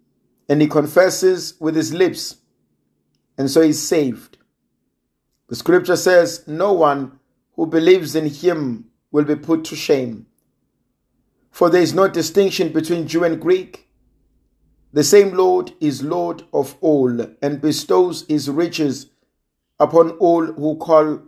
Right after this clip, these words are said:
upon him. For everyone who calls upon the name of the Lord will be saved. But how are men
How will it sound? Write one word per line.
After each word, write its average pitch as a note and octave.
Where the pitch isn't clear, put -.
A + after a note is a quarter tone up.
upon D3+
him. A2+
For -
everyone F3+
who D#3+
calls F3+
upon D#3+
the D3+
name E3+
of D3
the D3
Lord C#3+
will D3+
be D3+
saved. D3
But D#3
how G3
are D#3+
men E3